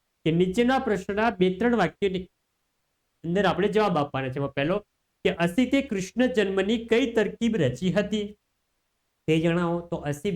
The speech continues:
જે હોલમાં કૃષ્ણ જન્મની તરકીબ રચવાનો હતો, એ તરકીબ કઈ હતી આપણે જોઈએ. તો અસિતે કૃષ્ણ જન્મની તરકીબ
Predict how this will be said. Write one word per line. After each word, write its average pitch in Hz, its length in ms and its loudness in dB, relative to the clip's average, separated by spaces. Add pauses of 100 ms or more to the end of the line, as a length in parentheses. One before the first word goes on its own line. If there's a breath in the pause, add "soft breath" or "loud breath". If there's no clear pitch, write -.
જે 185 80 2 (100)
હોલમાં 151 360 -2
કૃષ્ણ 165 320 -6
જન્મની 165 380 -2
તરકીબ 147 380 -6
રચવાનો 220 500 0
હતો, 131 180 -4 (360)
એ 180 60 -2
તરકીબ 156 380 -2 (120)
કઈ 269 240 2
હતી 247 260 -4
આપણે 175 240 -2
જોઈએ. 180 260 2 (540)
તો 196 40 2 (160)
અસિતે 233 420 2 (100)
કૃષ્ણ 226 420 0
જન્મની 180 540 2
તરકીબ 175 420 0